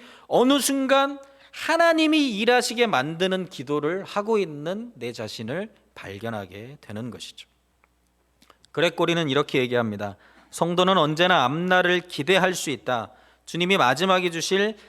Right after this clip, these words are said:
가장 좋은 것을 바라보기 때문이다." 가장 좋은 것을 바라보는 그 믿음의 훈련들을 통해서 우리 안에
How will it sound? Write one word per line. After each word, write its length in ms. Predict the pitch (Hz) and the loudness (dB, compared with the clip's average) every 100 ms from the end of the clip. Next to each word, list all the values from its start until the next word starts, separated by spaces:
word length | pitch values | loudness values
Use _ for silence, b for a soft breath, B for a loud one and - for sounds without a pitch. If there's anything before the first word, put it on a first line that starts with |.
| B - | B -16
가장 560 | - 127 151 180 185 | -10 -4 0 0 -2
좋은 480 | 165 131 131 139 135 | -6 -6 -6 -8 -10
것을 520 | 120 107 - 160 190 | -10 -10 -8 -6 -8
바라보기 560 | 131 - 98 110 104 123 | -10 -12 -10 -10 -10 -12
때문이다." 500 | - 117 101 87 - _ _ _ _ _ _ _ _ - | -10 -10 -10 -16 -20 _ _ _ _ _ _ _ _ -20
가장 320 | - 143 233 226 | -6 0 0 2
좋은 340 | 185 202 214 | 0 0 0
것을 560 | 208 208 214 208 220 214 B B - | 0 0 2 0 0 -6 B B -4
바라보는 520 | 143 180 175 175 180 | 2 2 2 -2 -4
그 120 | 180 | -6
믿음의 400 | 156 165 202 202 | -6 -4 0 0
훈련들을 560 | 190 233 233 226 208 196 | 0 0 0 0 -2 -2
통해서 440 | 190 170 151 160 | -4 -8 -6 -6
우리 240 | 135 170 202 | -4 2 2
안에 380 | 175 196 208 | 4 2 -2